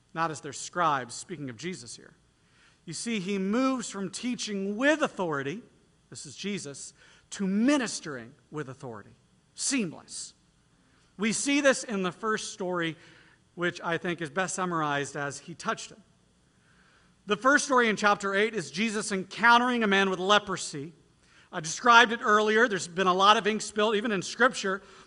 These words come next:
on what you should do if you get the disease of leprosy. A lot of ink has been spilled on what to do if one is healed. And none of it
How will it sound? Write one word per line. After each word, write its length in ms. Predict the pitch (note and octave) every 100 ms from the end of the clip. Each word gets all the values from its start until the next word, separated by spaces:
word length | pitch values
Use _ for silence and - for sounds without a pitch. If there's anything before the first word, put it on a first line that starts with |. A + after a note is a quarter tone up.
| -
on 220 | G#3 F#3+
what 240 | B3 D#4
you 160 | G#3+ C#4
should 440 | - B3 F3+ D3
do 420 | A#3 D4+ C#4 A#3+ C4
if 240 | G#3 G#3 - - -
you 160 | F3+
get 340 | G3 B3+ C4+ G#3+
the 80 | G3+
disease 440 | G3 F3+ A3+ F#3+
of 80 | F#3+
leprosy. 540 | G#3 G3+ D#3+ - B2 - _ _ _ _ _ _
A 20 | G3
lot 160 | G#3+
of 80 | A#3
ink 120 | C4
has 100 | A3+
been 200 | E3 G3
spilled 540 | D#3+ - A#3+ A#3+ A#3+ A#3+ -
on 140 | G#3+
what 200 | G#3+ C4
to 80 | A#3
do 280 | G#3+ B3 B3+
if 240 | A3 A3+ A3+
one 180 | A#3+
is 180 | A#3 A3
healed. 600 | - G#3 D4+ F#4 - - - _ _ _ _ _ _ _ _ _ _ -
And 300 | C4+ C#4+ G4
none 260 | A#4+ A4 G4
of 160 | B3
it 380 | D#3 - - -